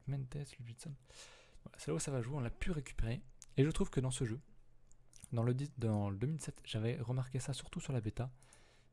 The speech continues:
J'ai l'impression qu'ils l'ont un peu fixe. Alors, c'est peut-être juste qu'une impression, mais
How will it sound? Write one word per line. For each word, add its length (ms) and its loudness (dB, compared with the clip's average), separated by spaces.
J'ai 120 0
l'impression 320 0
qu'ils 160 -4
l'ont 120 0
un 60 -4
peu 140 -2
fixe. 340 -4
Alors, 140 -8
c'est 100 -8
peut-être 160 -4
juste 180 -8
qu'une 140 -4
impression, 380 -2
mais 200 2